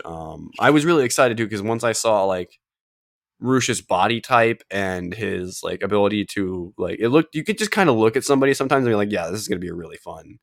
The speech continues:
Like, I could tell, even if they don't wrestle the way I think they do, that it's gonna be really cool just 'cause they're, like,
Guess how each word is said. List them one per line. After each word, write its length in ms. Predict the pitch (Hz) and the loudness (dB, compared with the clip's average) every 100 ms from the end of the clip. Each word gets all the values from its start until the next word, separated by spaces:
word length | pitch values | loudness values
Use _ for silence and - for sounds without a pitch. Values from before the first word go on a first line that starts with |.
| _ _ _ _ - | _ _ _ _ -6
Like, 100 | 98 | -2
I 80 | |
could 160 | 110 95 | -2 0
tell, 280 | 127 101 95 | 2 2 2
even 160 | 113 | 2
if 100 | 117 107 | 2 2
they 80 | |
don't 160 | 110 117 | 2 0
wrestle 280 | 92 104 110 | -2 -2 0
the 80 | 101 | 2
way 160 | 104 | 2
I 60 | 92 | 0
think 220 | - 104 | -2 0
they 140 | 117 120 | 2 4
do, 300 | 131 139 131 | 4 2 2
that 220 | 120 110 | 0 -2
it's 140 | - - | -8 -4
gonna 200 | 107 92 | 0 0
be 120 | 95 | -2
really 240 | 87 82 | -4 -6
cool 360 | - 90 71 73 | -8 -10 -10 -14
just 140 | - - | -14 -10
'cause 180 | 95 80 | -12 -10
they're, 200 | 87 80 | -10 -8
like, 240 | 80 | -12